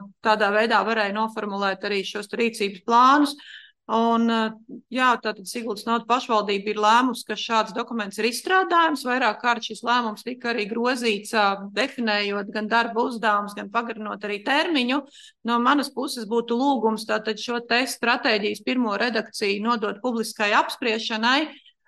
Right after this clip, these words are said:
jo dokuments ir visnotaļ svarīgs, ā,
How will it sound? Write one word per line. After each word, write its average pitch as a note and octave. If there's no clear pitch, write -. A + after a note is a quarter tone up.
jo A3
dokuments A#3
ir A3+
visnotaļ B3
svarīgs, A3
ā, G#3